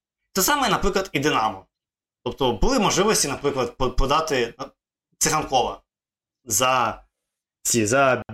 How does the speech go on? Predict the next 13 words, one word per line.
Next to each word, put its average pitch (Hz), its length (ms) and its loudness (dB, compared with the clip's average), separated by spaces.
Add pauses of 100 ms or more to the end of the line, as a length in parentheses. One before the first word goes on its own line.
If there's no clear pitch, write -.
більш-менш 160 420 2
пристойні 131 440 0
гроші, 226 320 0
там 123 220 0
п'ятнадцять 151 420 0
мільйонів 139 340 -2
Хофенхайм 113 480 -6
п-, - 140 -20 (120)
пропонував. 104 540 -8 (1000)
Колись 110 200 -12
там 95 140 -20
дуже 101 220 -20
давно. 101 320 -10